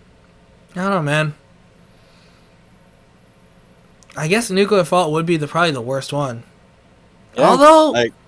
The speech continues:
Speaker 1: I don't know, man.
Speaker 2: because
Speaker 1: A I, A I took over is pretty bad if you like going in the, the direction of, like, Terminator style.
Speaker 2: Yeah, if you go to Terminator, but you said you picked it from the Matrix style.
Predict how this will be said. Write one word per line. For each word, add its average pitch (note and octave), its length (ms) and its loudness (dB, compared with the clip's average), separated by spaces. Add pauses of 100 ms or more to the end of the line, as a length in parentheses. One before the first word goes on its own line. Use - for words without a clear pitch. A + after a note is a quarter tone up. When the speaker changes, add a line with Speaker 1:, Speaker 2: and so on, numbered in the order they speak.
(100)
Speaker 1:
I G3 120 -6
don't A#3+ 140 -2
know, A#3+ 160 2
man. F3 340 2 (1120)
Speaker 2:
because G3+ 540 4
Speaker 1:
A B3 220 8
I, A#3 100 8
A C#4+ 40 8
I C4+ 40 8
took G3+ 260 2
over E3 240 0
is D3+ 120 -4
pretty A#3 200 -4
bad C#3 460 -2
if C#3 140 -8
you E3+ 100 -2
like F3+ 220 2
going F3 320 0
in D3+ 80 -4
the, D3 160 -4
the D#3 480 -6
direction D#3 500 -2
of, D3 120 -4
like, B2+ 280 -4
Terminator B2+ 580 -4
style. G2 520 -12 (960)
Speaker 2:
Yeah, G3+ 160 4
if D#3+ 100 0
you E3+ 80 -8
go E3+ 160 2
to A#2 100 -2
Terminator, A#2+ 560 -4
but A2+ 100 -8
you E3+ 180 -8
said C3 260 -4
you A#2+ 80 -8
picked B2+ 300 -8
it A2+ 160 -6
from G#2 580 -4 (220)
the G#2 120 -8
Matrix A2+ 560 -4
style. E2+ 460 -10